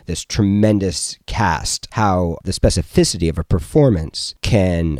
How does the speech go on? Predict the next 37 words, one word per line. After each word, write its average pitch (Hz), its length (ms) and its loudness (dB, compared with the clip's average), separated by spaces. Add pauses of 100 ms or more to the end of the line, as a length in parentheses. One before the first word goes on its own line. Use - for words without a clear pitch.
(140)
amplify 87 920 -2
the 82 120 -4
quality 107 500 0
of 80 100 -6
your 87 140 -4
writing. 85 420 -4 (200)
We 98 100 -4
could - 120 -6
talk 104 240 0
about 90 360 -2
how 113 200 2
finding 110 320 4
that 98 160 0
specificity 104 840 0
in 95 160 -2
your 90 160 -2
writing 110 540 2 (120)
can 117 140 4
allow 110 220 4
these 107 180 -2
kinds 98 260 -2
of 92 300 -2
performers 104 420 -2
to 82 100 -6
find 131 500 2
those - 200 -10
nuances, 64 640 -8
uh, - 140 -6
how 87 720 0
this - 360 0
writing 95 380 0
and 85 80 -2
directing 98 540 0
team 98 360 2
and 87 220 0 (240)
Nicole 92 340 -2
Kidman 107 680 4